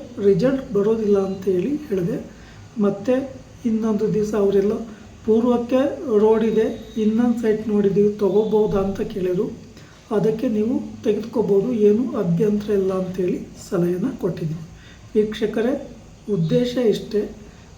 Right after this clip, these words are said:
ನೀವು ಯಾವುದೇ ಸ್ಥಳವನ್ನು ಆಯ್ಕೆ ಮಾಡ್ಕೊಳ್ಳಿ, ಅದರಿಂದ ನಿಮಗೆ, ನಿಮ್ಮ ಕುಟುಂಬಕ್ಕೆ ಒಳ್ಳೆ ಫಲಿತಾಂಶ ಬರಬೇಕು, ಮತ್ತು ಅಲ್ಲಿರೋರ್ಗೂ ಒಳ್ಳೆಯದಾದ್ರೆ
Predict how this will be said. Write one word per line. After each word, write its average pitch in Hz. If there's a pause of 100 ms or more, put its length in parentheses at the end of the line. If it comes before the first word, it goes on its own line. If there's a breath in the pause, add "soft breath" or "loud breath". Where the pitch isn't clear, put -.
ನೀವು 214
ಯಾವುದೇ 196
ಸ್ಥಳವನ್ನು 233
ಆಯ್ಕೆ 202
ಮಾಡ್ಕೊಳ್ಳಿ, 196
ಅದರಿಂದ 208 (520)
ನಿಮಗೆ, 247 (300)
ನಿಮ್ಮ 202
ಕುಟುಂಬಕ್ಕೆ 220
ಒಳ್ಳೆ 214
ಫಲಿತಾಂಶ 214
ಬರಬೇಕು, 196 (440 loud breath)
ಮತ್ತು 208
ಅಲ್ಲಿರೋರ್ಗೂ 226
ಒಳ್ಳೆಯದಾದ್ರೆ 196